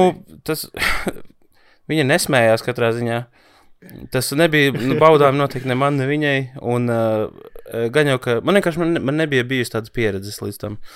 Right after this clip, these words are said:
Speaker 2: Vienīgā mana pieredze ar pamperu
Speaker 1: Un
Speaker 2: mainīšanu
Speaker 1: nebija
Speaker 2: bija,
Speaker 1: neviens
Speaker 2: kad
Speaker 1: arī
Speaker 2: es,
Speaker 1: tā-,
Speaker 2: man
Speaker 1: un
Speaker 2: mainīja,
Speaker 1: tev
Speaker 2: bet to es neatceros.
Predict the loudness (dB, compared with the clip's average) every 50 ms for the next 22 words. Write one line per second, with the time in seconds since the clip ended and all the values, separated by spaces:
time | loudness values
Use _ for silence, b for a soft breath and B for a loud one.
0 | B B B B B B B B -6 -2 0 2 4 4 4 4 4 2 2 4
1 | 6 6 6 6 6 4 4 4 6 8 8 8 8 8 6 6 6 4 4 4
2 | 6 6 6 6 6 6 4 6 6 6 6 6 6 4 6 6 6 6 6 4
3 | 4 4 4 4 4 2 2 4 4 2 2 2 -2 -6 _ _ _ -12 -10 -10
4 | -6 0 2 2 2 2 2 0 0 -2 -4 -6 -8 -8 -10 -12